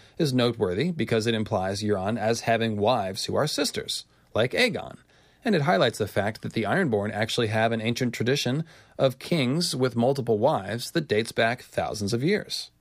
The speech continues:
Now, ultimately, I think Euron's clearest two-moon symbolism, after his eyes, of course, which are amazingly detailed, will turn out to be the black ship Silence and the white dragon Viserion. But we'll just have to wait and see who the Hands of White Fire Lady is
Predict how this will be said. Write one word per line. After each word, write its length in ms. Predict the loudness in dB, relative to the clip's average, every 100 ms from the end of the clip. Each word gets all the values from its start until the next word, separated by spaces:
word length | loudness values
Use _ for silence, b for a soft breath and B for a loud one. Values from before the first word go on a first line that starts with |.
| _ _ b b b b b b b b
Now, 120 | 2
ultimately, 600 | 4 2 2 0 2 2
I 120 | 2
think 360 | 0 0 -2 0
Euron's 480 | 2 4 2 0 -2
clearest 600 | -2 2 2 2 -4 0
two-moon 420 | 2 4 2 0
symbolism, 800 | 2 2 4 2 -2 -4 -6 -4
after 280 | -2 -2 -2
his 180 | -4 -2
eyes, 360 | 0 2 2 -2
of 100 | -6
course, 320 | -4 -2 -4
which 160 | -2
are 100 | -2
amazingly 480 | 0 2 2 0 -4
detailed, 560 | -4 -4 -4 -8 -8 -10 b b b b b
will 80 | -2
turn 220 | 2 2
out 180 | 2 -2
to 100 | -2
be 180 | 0 0
the 140 | -2
black 360 | 0 0 -2 -2
ship 280 | -2 -2
Silence 720 | 0 2 2 0 -8 -10 -10 b b b
and 100 | 0
the 100 | 2
white 320 | 2 2 2
dragon 380 | 0 0 2 -2
Viserion. 640 | -2 -2 -2 -4 -10 -14 -18 _ b b b b
But 140 | 0
we'll 80 | 0
just 220 | 0 0
have 180 | 0 0
to 100 | -2
wait 220 | -2 -2
and 160 | -4 -6
see 240 | -2 -2
who 180 | 0 -2
the 260 | 0 0 -2
Hands 340 | 0 0 2
of 100 | 2
White 200 | 2 0
Fire 260 | 2 0 2
Lady 260 | -2 -4
is 320 | -4 -4 -6